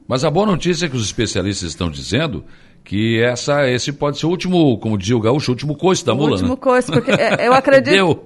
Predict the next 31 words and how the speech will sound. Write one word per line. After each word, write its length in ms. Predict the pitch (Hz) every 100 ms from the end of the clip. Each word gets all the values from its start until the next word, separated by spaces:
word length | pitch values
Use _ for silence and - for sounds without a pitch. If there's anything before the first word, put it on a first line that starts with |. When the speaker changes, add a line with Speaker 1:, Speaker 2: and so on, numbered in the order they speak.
| - 202
Speaker 2:
eu 100 | 233
acredito 520 | 247 247 240 269 -
que 80 | 262
agora 400 | 226 226 240 240
vai 180 | 240
ser 220 | 240 247 233
aquela 560 | 226 226 220 214 208
vacinação 680 | 196 220 - 220 214 240 247
em 40 |
rebanho, 480 | 220 202 247 262 214
né? 140 | 190 -
Speaker 1:
É. 300 | 104 110 110
Speaker 2:
A 60 | -
vacinação 560 | 202 226 226 220 226 226
em 60 |
rebanho 400 | 226 208 220 247
é 40 | 277
quando 320 | 311 320 302
todo 300 | - 285 302
mundo 220 | 285 277
pega 400 | 277 233 254 277
a 20 |
doença 500 | 233 226 254 349 415
Speaker 1:
E 40 | 440
aí 140 | 254
deu. 300 | 143 151 -
Speaker 2:
e 100 | 330
aí 180 | 320 320
pronto, 440 | - 381 330 302
aí 180 | 247 247
o 320 | 262 254 226